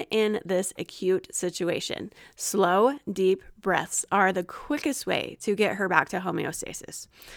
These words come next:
When I see her emotions getting the best of her, I will put my hands on her shoulders, look into her eyes, and tell her to breathe with me. Often, she will resist with expressions like, "It won't help. This is not what I need."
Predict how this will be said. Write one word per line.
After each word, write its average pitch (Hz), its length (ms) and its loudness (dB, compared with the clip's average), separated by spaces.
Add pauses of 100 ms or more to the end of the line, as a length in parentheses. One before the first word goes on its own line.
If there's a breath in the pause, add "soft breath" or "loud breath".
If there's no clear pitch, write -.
(140 loud breath)
When 208 160 2
I 294 140 6
see 240 340 2
her 214 180 0
emotions 196 500 0
getting 190 340 2
the 214 80 -2
best 185 280 0
of 165 80 -6
her, 151 340 -8
I 190 80 4
will 185 160 2
put - 160 -4
my 185 140 -2
hands 190 320 -2
on 247 200 0
her 302 200 -4
shoulders, 208 500 -2 (320 loud breath)
look 202 240 2
into 320 220 4
her 330 180 4
eyes, 202 300 4
and 196 180 -4
tell 196 280 0
her 202 160 0
to 190 140 2
breathe 190 520 0 (120)
with 185 360 -4
me. 170 260 -4 (800 loud breath)
Often, 302 560 4
she 240 200 -2
will 254 200 8
resist 208 720 2
with 226 160 2
expressions 214 560 0
like, 185 260 2
"It 220 140 4
won't 240 340 4
help. 233 280 4
This 202 180 -2
is 190 120 0
not 214 360 6
what 254 160 6
I 240 100 4
need." 208 480 -2